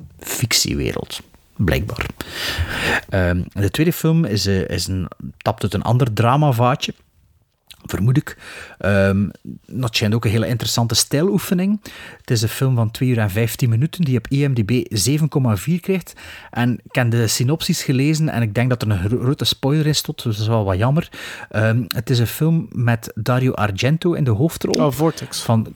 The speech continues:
Speaker 1: van Gaspar Noé en dus Vortex. Over, eh, ja, een bejaard koppel, eh, met een dementerende vrouw in Parijs.
Speaker 2: Ik denk dat dat, dat, dat niks is voor Sven.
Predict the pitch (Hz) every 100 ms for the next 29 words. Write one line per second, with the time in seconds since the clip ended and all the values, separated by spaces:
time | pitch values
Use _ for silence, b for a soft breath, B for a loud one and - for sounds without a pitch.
0 | - 131 127 110 113 - 127 120 117 120
1 | 143 120 107 107 - 208 202 - - -
2 | - - - _ _ _ _ - 113 90
3 | 95 95 95 92 - - 62 95 104 98
4 | 95 - 113 - 110 117 - 104 107 98
5 | 90 90 87 90 95 90 92 92 92 82
6 | 80 80 87 - - 80 - - - -
7 | - 143 139 143 139 143 - - - 175
8 | 120 - 170 170 - - 208 - 170 -
9 | - - 123 127